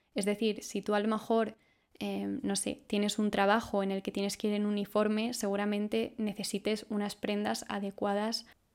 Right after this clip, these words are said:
a aquello que te están pidiendo en el trabajo. Sin embargo, una persona que trabaja desde casa es posible que no necesite tantas prendas porque, pues, viste con ropa cómoda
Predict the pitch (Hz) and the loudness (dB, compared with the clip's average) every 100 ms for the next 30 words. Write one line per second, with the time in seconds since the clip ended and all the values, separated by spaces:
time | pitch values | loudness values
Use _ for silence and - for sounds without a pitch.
0 | _ _ - 202 190 196 202 185 208 214 | _ _ -4 -2 -2 -2 -4 0 2 4
1 | 214 214 202 208 196 202 196 196 196 185 | 2 -2 -4 -2 0 0 2 2 0 0
2 | - 185 226 254 196 202 _ _ _ _ | 0 2 2 0 -8 -8 _ _ _ _
3 | - 208 196 196 202 214 226 - 208 196 | 0 2 4 4 4 2 2 2 0 0
4 | 196 - 220 202 196 196 196 196 202 196 | -2 0 0 0 -2 -2 -2 -2 0 0
5 | 190 190 208 - 226 226 - - 220 208 | -2 0 0 0 -2 -2 -4 -2 0 2
6 | 214 208 220 233 208 196 202 226 214 208 | 2 2 0 -4 -4 0 2 2 2 0
7 | 208 202 202 202 202 202 - 202 202 202 | -2 -2 0 0 0 -2 -2 0 2 2
8 | 233 - 202 202 208 208 - - - - | -2 -2 -4 -4 -4 -6 -6 -8 -10 -4
9 | 202 - 202 202 208 196 196 202 - _ | -4 -2 -2 0 0 0 -2 -6 -12 _
10 | _ _ 202 202 196 196 220 233 233 226 | _ _ -2 0 0 2 4 4 6 4
11 | 240 254 | 4 2